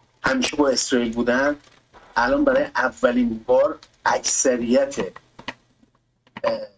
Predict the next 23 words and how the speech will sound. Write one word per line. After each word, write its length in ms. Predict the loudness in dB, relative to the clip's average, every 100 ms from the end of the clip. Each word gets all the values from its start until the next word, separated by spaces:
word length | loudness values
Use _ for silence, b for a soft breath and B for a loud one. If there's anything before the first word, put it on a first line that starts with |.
| _
جوانان، 880 | -2 2 2 2 0 2 2 0 -2 -10 _ _ _ _ _ _
اه، 80 | -14 -14 -16 _ _ _ _ _ _ _ _ -18 _ _ _ _ _ _ _ -4
دیگه 260 | 2 2
رفتن 540 | 2 0 0 -2 -2 -4 -10 -4
بر 200 | 0 0
علیه 400 | -2 -2 -2 -4
اسرائیل، 400 | -10 -12 -12 -12
چون 160 | -6 -2
می‌بینن 340 | 2 2 2
که 260 | 2 0 0 -6 _ _
اسرائیل 520 | -2 -2 0 0 0 -2 0
بدون 520 | 0 2 0 0 -2 -6
هیچ 280 | -16 -8 0
در 160 | 0
نظر 340 | 2 0 2 2
گرفتن 600 | 2 0 0 2 2 -2
زن، 480 | 0 0 2 0
بچه، 380 | 2 0 0 -2
کودک، 480 | -2 -2 0 0 0
همه 200 | 0 2
رو 80 | 2
می‌کشه. 400 | 0 0 0 2
میگه 360 | 0 2 0